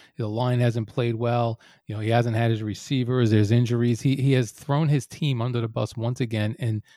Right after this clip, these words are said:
in this, in this case, it's worse than the individual games where he says, "Well, if they would have executed the play, that would have been great." Now he's throwing the entire team under the bus for the failure of their franchise quarterback. But, you know, it's never him.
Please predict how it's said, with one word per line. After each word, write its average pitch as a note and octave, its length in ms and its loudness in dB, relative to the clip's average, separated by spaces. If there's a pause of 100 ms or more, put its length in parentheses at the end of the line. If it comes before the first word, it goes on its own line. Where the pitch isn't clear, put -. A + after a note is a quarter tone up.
(100)
in A#2 220 0
this, E3 220 0 (120)
in A#2+ 100 -4
this F3+ 160 -2
case, B2+ 240 -4
it's A2+ 120 -2
worse B2+ 300 0
than C3+ 100 2
the A#2+ 100 2
individual A#2+ 460 0
games G#2 420 -4
where G2 140 -4
he G2 80 -6
says, G2 240 -8
"Well, G#2+ 160 0
if F#2+ 100 -8
they A2+ 100 -2
would A2+ 120 -2
have G#2 100 -4
executed G#2+ 460 -8
the G2+ 80 -8
play, C3 300 -4
that A2+ 140 -6
would G#2 80 -8
have G2+ 100 -6
been G2+ 120 -8
great." A#2 240 -2 (260)
Now D3 220 -2
he's B2+ 160 0
throwing C3 280 -2
the A#2+ 60 0
entire C3+ 340 -2
team C3 280 -2
under A2+ 160 -2
the G#2+ 80 -2
bus G#2+ 300 -2 (280)
for - 160 -2
the A2+ 120 0
failure B2 640 0 (240)
of A2 140 -2
their A2 160 0
franchise A#2 500 0
quarterback. G2+ 540 -2
But, A#2+ 200 4 (120)
you C3 160 2
know, A2 180 0
it's - 180 -2
never A#2+ 460 4
him. G#2 320 0